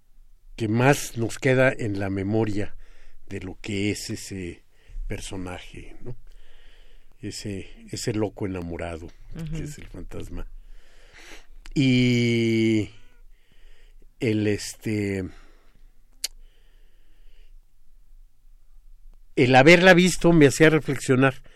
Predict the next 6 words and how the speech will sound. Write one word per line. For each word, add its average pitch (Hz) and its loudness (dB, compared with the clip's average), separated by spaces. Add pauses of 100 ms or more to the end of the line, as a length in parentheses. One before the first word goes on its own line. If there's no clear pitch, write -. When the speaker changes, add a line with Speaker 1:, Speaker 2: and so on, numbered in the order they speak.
(300)
Speaker 2:
Ujú. 175 -10
Speaker 1:
Siempre 151 4
hablamos 135 0
del 110 -6
cine 113 -8
mudo 90 -10